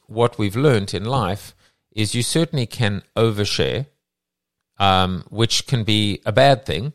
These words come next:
right? I mean, leaders who deliver, uh, sharing the maximum amount of information they can, you still have to be, you know, somewhat selective. You still have to be somewhat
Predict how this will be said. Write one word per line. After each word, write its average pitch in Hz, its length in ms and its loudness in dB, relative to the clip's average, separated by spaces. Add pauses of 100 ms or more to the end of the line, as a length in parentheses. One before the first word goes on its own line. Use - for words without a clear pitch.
right? 104 360 2 (340)
I 123 60 -6
mean, 120 360 0 (320)
leaders 156 600 -2 (420)
who 135 220 -4
deliver, 117 680 2 (420)
uh, 98 380 0 (360)
sharing 123 520 2
the 104 80 -2
maximum 107 560 -2
amount 98 300 -4
of 92 140 -8
information 92 520 -4
they 82 160 -4
can, 110 560 -6 (360)
you 151 160 0
still 214 320 2
have 165 240 0
to 135 120 -4
be, 110 500 -4
you 113 140 -4
know, 95 140 -2
somewhat 135 640 -2
selective. 95 640 -2
You 104 120 -8
still 165 260 -2
have 143 160 -2
to 120 100 -10
be 107 140 -6
somewhat 110 600 -2